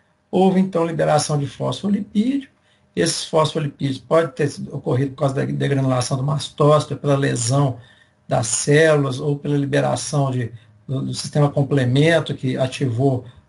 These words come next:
a liberação desses ácidos graxos aqui. É, né, a fosfolipase quebra esse fosfolípide e produz, então, o ácido araquidônico. Pode produzir também a lisogliceril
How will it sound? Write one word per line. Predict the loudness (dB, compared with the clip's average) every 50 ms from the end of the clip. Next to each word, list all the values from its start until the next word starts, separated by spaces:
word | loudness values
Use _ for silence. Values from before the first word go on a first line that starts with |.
| _ -4
a | -2
liberação | 0 2 4 4 4 4 2 0 -2 -2
desses | -2 -2 -4 -2 0 2
ácidos | 2 2 0 -2 -8 -10 -8
graxos | -4 -2 0 2 2 0 0 -4 -6 -4 -2
aqui. | -2 0 2 2 2 2 0 -4 -16 -20 _ _ _ _ _ _ _ _ _ _ _ 0
É, | 2 4 4 4 2 0 -2
né, | -2 -2 0
a | 0 0
fosfolipase | -2 -4 -10 -6 0 2 2 2 2 0 -4 -6 -4 -4 -4 -6 -8 _ -4 -2 0 0 0 0 -2 -6 -8
quebra | -12 -8 -2 0 2 4 2 2 0 -4
esse | -8 -10 -12
fosfolípide | -14 -14 -12 -10 -10 -10 -10 -10 -8 -6 -4 -4 -6 -8 -10 -16 -20 -20 -20 _ _ _ _ _ _ _ _ -6
e | -6 -4
produz, | -4 -4 -4 -4 -4 -2 0 0 2 2
então, | 0 0 0 0 0 2 2 0 -2 -4
o | -6 -6 -6 -6 -8 -10 _ 0
ácido | 2 2 4 2 0 -2 -4 -4 -2
araquidônico. | -2 -2 -2 -4 -6 -8 -6 -2 0 2 4 4 2 2 0 -4 -8 -12 -20 _ _ _ _ _ _ _ _ _ _ _ _ _ _ _ -20 -20 _ -20 -20 _ _ _ _ _ _ _ -20 -20 _ _ _ _ _
Pode | -6 -6 -6 -6
produzir | -6 -6 -6 -4 -4 -4 -4
também | 0 0 0 2 2 2 2 2
a | 2
lisogliceril | 0 0 0 0 2 2 2 2 2 0 -4 -2 0 0 0 2 2 2 0 0 0